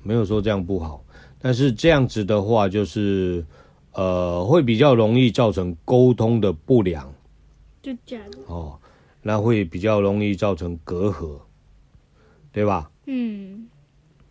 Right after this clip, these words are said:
Speaker 1: 好，那像跟小朋友打闹在一块，就比较隔阂比较少。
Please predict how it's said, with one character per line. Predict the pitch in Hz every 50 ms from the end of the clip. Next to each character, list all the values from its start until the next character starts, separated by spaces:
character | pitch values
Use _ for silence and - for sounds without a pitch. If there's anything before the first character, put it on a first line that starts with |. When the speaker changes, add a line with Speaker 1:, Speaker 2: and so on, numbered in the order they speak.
| _ _ - _ _ _ _ _ _ _
Speaker 1:
好， | - 87 92 104
那 | 110 113
像 | 104 117 117 113 113 110 98 104 104 107 107 101
跟 | - 113 110 110 110 110
小 | 98 101 95 90
朋 | 92 104
友 | 104 101 95
打 | - 92 90 92
闹 | 104 104 104
在 | 95 104 104 98
一 | 98 101
块， | 95 101 104 101 95 90 87 82 82 80
就 | 80 - 98 95 92 90 87 80
比 | - - 95
较 | 82 110 107 101 98 95 92 90 80
隔 | - - 113 117
阂 | 127 113 113 110
比 | 104 98 92
较 | 87 104 107 101 92
少。 | - - - 76 71 71